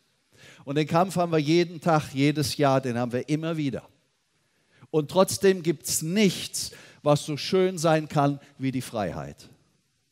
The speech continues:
Aber wir müssen wissen, die Freiheit schenkt uns nicht Sicherheit und Bequemlichkeit.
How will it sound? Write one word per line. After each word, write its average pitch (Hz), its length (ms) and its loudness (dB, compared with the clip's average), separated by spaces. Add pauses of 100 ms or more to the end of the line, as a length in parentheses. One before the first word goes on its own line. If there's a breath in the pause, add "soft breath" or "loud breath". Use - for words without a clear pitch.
(1600)
Aber 135 240 2
wir 156 100 2
müssen 170 320 -4
wissen, 175 280 0
die 139 100 2
Freiheit 170 720 6
schenkt 170 340 0
uns 131 340 -6
nicht 202 680 2 (140 soft breath)
Sicherheit 143 720 2
und 123 140 -10
Bequemlichkeit. 117 880 -4